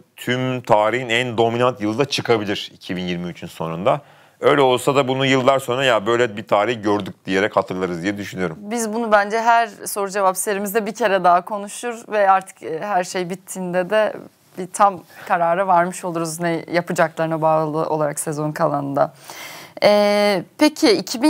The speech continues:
Speaker 2: yirmi altı yılı için, Formula bir için de bir devrim olacak mı sence? Yoksa Max'in dominasyonu o zaman da devam eder mi?
Speaker 1: Olması lazım. Ee, yani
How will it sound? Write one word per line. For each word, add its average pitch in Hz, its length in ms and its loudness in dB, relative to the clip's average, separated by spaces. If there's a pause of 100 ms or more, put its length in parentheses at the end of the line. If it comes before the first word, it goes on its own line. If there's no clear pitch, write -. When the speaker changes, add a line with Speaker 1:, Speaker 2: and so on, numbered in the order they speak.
Speaker 2:
yirmi 233 220 2
altı 240 380 2
yılı 220 320 0
için, 180 460 -2
Formula 196 580 2
bir 208 100 -2
için 196 460 -6
de 175 140 -6
bir 180 180 0
devrim 190 320 2
olacak 190 480 0
mı 302 60 -2
sence? 240 440 0
Yoksa 226 640 2
Max'in 214 400 -4
dominasyonu 208 540 -2
o 208 60 -4
zaman 190 320 -4
da 202 120 -2
devam 175 340 0
eder 151 340 -4
mi? - 80 -16 (380)
Speaker 1:
Olması 123 420 4
lazım. 131 380 2 (240)
Ee, 90 60 -6 (300)
yani 95 260 -2